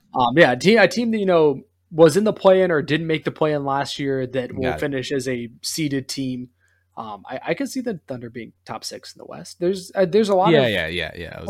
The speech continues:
Speaker 1: okay teams in the West, and, like, they're young. They're gonna, they're not gonna load manage. They're gonna play a lot of games.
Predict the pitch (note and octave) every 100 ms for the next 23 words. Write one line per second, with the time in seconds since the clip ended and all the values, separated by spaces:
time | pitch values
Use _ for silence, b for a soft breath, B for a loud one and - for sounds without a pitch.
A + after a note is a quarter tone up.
0 | E2+ - F3+ F3 - E3+ D3+ C3+ B2 D3
1 | F#3+ - B2+ A#2+ A#2 C#3+ B2+ C3 D3 D3
2 | C#3 - b b b - D3 D3+ D#3 C#3
3 | B2+ C3 B2 B2+ - D#3 D#3 D#3 D#3 C#3+
4 | C#3 D3 - - - _ - C3 B2+ -
5 | D3+ D3 D3 C#3 C3+ B2+ B2+ C3 - -